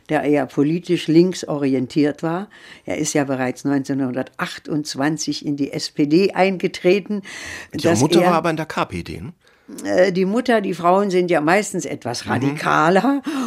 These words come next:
Speaker 1: und die Mutter wollte dann ihre politische Haltung in der K P D zum Ausdruck bringen. Sie war Schauspielerin,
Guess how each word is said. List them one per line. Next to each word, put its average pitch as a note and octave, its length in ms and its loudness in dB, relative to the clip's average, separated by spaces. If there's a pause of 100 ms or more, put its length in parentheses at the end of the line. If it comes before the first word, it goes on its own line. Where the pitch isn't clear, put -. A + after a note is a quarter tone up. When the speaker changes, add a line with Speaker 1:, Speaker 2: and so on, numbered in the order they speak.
(140)
Speaker 1:
und F3 160 2
die F3 80 2
Mutter F#3 420 2
wollte D#3+ 380 2
dann D#3+ 200 2
ihre C#3+ 300 0
politische D#3+ 680 2
Haltung D3+ 380 2
in C#3+ 160 -2
der B2 140 -2
K D3+ 220 -2
P D3+ 180 -4
D D3 180 -2
zum D3 160 -4
Ausdruck D3+ 540 -4
bringen. E3+ 360 0
Sie E3 160 2
war C3+ 140 0
Schauspielerin, F3 920 -2